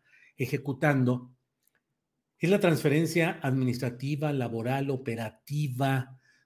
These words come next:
de la Guardia Nacional al ámbito de la Secretaría de la Defensa Nacional. Y cuando eso esté aprobado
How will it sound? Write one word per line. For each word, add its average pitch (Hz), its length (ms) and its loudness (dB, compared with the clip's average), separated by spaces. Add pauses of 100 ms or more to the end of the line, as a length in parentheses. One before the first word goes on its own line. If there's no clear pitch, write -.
de 123 220 2
la 113 120 4
Guardia 131 400 2
Nacional 127 760 0
al 123 160 0
ámbito 131 380 0
de 117 60 -2
la 110 100 -6
Secretaría 120 420 -8
de 123 60 -2
la 120 80 -2
Defensa 123 340 -6
Nacional. 120 480 -8 (280)
Y 156 80 -2
cuando 151 340 12
eso 226 160 8
esté 185 500 8 (380)
aprobado 127 760 6